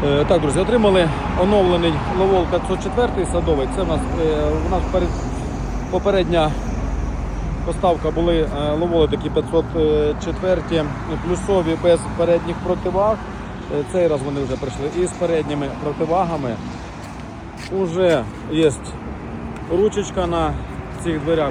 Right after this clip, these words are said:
бо попередня моделька була без ручки. От, на здо-, здорових, широких колесах, що переднє, що заднє, значить, е, крюки,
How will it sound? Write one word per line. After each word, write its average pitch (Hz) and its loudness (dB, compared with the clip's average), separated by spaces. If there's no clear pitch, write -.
бо 143 0
попередня 147 -2
моделька 143 -2
була 147 0
без 147 0
ручки. 147 0
От, 131 -4
на 175 4
здо-, 175 0
здорових, 254 2
широких 208 0
колесах, 196 0
що 196 -2
переднє, 220 0
що 185 -2
заднє, 196 0
значить, 180 0
е, - -4
крюки, 240 0